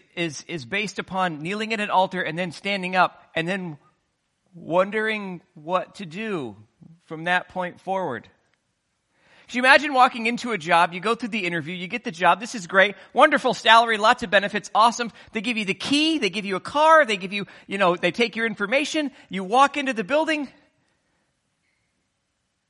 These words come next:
and then they just expect you to know what you're supposed to do. You weren't even sure what you got hired for. You just got hired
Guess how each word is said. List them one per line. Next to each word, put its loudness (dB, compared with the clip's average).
and 0
then -6
they 0
just -8
expect -2
you -2
to -4
know 0
what -2
you're -2
supposed -8
to -14
do. -8
You -6
weren't 4
even -2
sure -6
what -4
you -10
got 4
hired -2
for. -8
You -4
just -4
got 2
hired 0